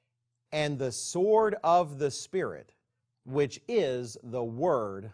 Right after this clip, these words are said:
of God." And yet, how many people who call themselves Christian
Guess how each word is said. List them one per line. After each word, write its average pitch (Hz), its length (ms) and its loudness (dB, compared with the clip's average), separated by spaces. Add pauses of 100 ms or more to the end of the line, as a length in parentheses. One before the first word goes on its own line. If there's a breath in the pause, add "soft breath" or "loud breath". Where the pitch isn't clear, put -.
(120)
of 104 240 -10
God." 101 480 -8 (1200)
And 175 140 0
yet, 185 160 4
how 196 420 -4
many 220 300 -2
people 165 420 -8
who 135 160 -6
call 185 420 -2
themselves 151 540 -8
Christian 98 580 -14